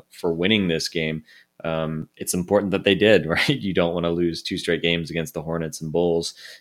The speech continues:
Um, and, uh, you know, weirdly for a terrible team, I'm kinda happy to not have to play the Bulls, uh, at, at least at home anymore, just because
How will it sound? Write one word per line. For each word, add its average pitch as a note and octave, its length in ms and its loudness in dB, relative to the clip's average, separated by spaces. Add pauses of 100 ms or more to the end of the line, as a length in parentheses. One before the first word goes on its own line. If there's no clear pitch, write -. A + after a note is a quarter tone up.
(140)
Um, D#2 520 -6
and, D#2+ 500 -6
uh, D#2 300 -2 (260)
you - 280 -4
know, F2 100 4
weirdly G2 400 4
for F#2+ 160 2
a F2 60 2
terrible F#2+ 340 4
team, F#2+ 300 0
I'm F#2+ 140 0
kinda B2+ 300 2
happy B2+ 300 2
to A#2 80 2
not G#2+ 240 2
have G#2+ 160 -6
to F#2 80 -8
play G#2+ 280 4
the F#2 120 -2
Bulls, F#2+ 540 2 (120)
uh, F2 240 2
at, F2 200 -4
at G2 60 -4
least G2 180 -2
at - 80 -6
home F2 220 -4
anymore, A2+ 320 0
just - 220 -4
because F2 460 -2